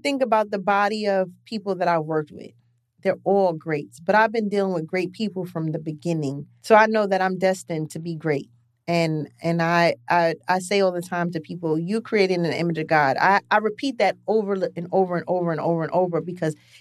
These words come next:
it's not only me saying it to someone, but it's reminding myself that if I'm creating an image of God, there's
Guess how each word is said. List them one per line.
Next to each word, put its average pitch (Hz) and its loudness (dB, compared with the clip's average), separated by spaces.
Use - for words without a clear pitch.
it's 190 2
not 214 6
only 190 0
me 196 2
saying 180 0
it 165 -4
to 170 -12
someone, 185 0
but 165 2
it's 165 -4
reminding 165 2
myself 165 0
that 147 4
if 185 -2
I'm 208 4
creating 196 0
an 165 -2
image 175 -2
of 160 2
God, 170 2
there's 180 -4